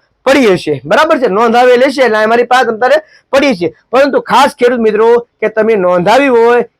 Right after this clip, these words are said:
એના તમારે ચાર પાંચ દિવસના ગાળામાં તમારે લઈ જવાની, અથવા તો જે વેરાયટી હાજર નહીં હોય, બરાબર છે,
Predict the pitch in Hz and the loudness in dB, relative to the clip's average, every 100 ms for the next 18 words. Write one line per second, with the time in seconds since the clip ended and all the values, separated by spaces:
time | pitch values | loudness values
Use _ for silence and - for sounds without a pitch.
0 | - 214 247 240 220 220 233 208 202 214 | -4 -2 -2 -2 -2 0 -2 0 -2 0
1 | 240 240 196 220 220 226 196 196 214 208 | -2 -2 0 -2 -2 -4 -2 0 0 -2
2 | 208 208 202 185 165 190 214 233 240 240 | -4 -2 -2 0 0 0 0 0 2 0
3 | 247 - _ _ 190 208 277 277 240 170 | -2 -6 _ _ -6 -2 0 0 0 0
4 | 240 233 240 214 226 - 151 160 247 269 | 0 2 0 -2 -2 -2 -4 0 0 2
5 | 269 220 190 214 247 240 _ - 220 277 | 2 2 2 2 2 -2 _ -4 -2 0
6 | 269 214 - | 0 -2 -4